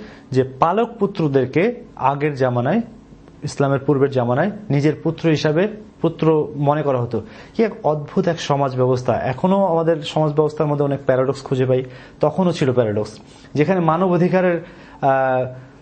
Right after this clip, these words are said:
ছিটে ফোঁটা খুঁজে পাওয়া যায় না। কিছু জায়গাতে মানব অধিকার এত বেশি পরিমাণ উতলে উঠে, যখন নিজের মেয়েকে সহায় সম্পত্তি দিতেন না সেই জামানায়, নিজের মেয়েকে, আপন মেয়েকে সহায় সম্পত্তি দিতেন না এবং, আহ,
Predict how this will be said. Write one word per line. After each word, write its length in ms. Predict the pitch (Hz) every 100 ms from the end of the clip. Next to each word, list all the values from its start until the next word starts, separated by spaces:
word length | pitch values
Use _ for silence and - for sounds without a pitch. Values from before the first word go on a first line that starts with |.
| - 71 82 113 -
ছিটে 240 | 208 208
ফোঁটা 180 | 208 202
খুঁজে 240 | 196 185
পাওয়া 220 | 185 175 156
যায় 120 | 143
না। 60 |
কিছু 240 | 131 180 196
জায়গাতে 280 | 208 202 196
মানব 280 | 175 180
অধিকার 300 | 175 185 180
এত 220 | 147 156 180
বেশি 420 | 127 139 143 202
পরিমাণ 320 | 208 208 202
উতলে 280 | 190 185 185
উঠে, 300 | 156 165 233 - - -
যখন 320 | 135 156 190
নিজের 320 | 175 185 220 214
মেয়েকে 500 | 170 175 220 226 240
সহায় 260 | - 185
সম্পত্তি 420 | 180 180 180 185
দিতেন 300 | 156 135 139
না 200 | 123 98 - - -
সেই 120 | 156 143
জামানায়, 400 | 131 113 104 117
নিজের 260 | 143 160
মেয়েকে, 500 | 151 151 175 170 113 - - - 131
আপন 260 | 139 185
মেয়েকে 360 | 165 160 165 240 -
সহায় 220 | 170 165
সম্পত্তি 340 | 175 156 151
দিতেন 240 | 139 127 123
না 140 | 104 - - -
এবং, 460 | 165 165 175 160 143 123 - -
আহ, 420 | 135 127 123 123